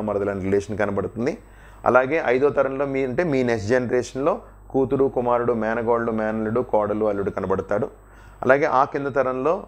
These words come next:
మనవడు, మనవరాలు కనబడతారు. ఆ కింద తరంలో ముని మనవడు, ముని మనవరాలు అనేది మనకు కనబడడం జరుగుతుంది. ఇది మనకి తరాల పరంగా మనం మాట్లాడితే, మనం already నాలుగు తరాలని ఇక్కడ మనం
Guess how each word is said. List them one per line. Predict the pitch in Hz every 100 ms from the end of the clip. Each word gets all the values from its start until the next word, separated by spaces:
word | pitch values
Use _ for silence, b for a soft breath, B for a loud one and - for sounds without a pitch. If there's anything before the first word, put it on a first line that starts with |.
| 104
మనవడు, | 110 120 127 127 120
మనవరాలు | 110 110 110 104
కనబడతారు. | 98 101 95 123 - - 104
ఆ | 107
కింద | 123 113 104
తరంలో | 98 98 104 90 B B -
ముని | 107 127 127
మనవడు, | 117 113 127 135
ముని | 101 101
మనవరాలు | 92 90 90 90
అనేది | 87 87 127 220 220
మనకు | - 107
కనబడడం | 95 87 82 92 90
జరుగుతుంది. | 80 - - - -
ఇది | 139 180
మనకి | 120 - 107 101 104
తరాల | 110 123 139 135
పరంగా | 120 113 113 110
మనం | 101 101
మాట్లాడితే, | 95 95 - - 160
మనం | 123 101
already | 101 113 214 B B B 98
నాలుగు | 107 135 147 135
తరాలని | 135 143 139
ఇక్కడ | 131 123
మనం | 123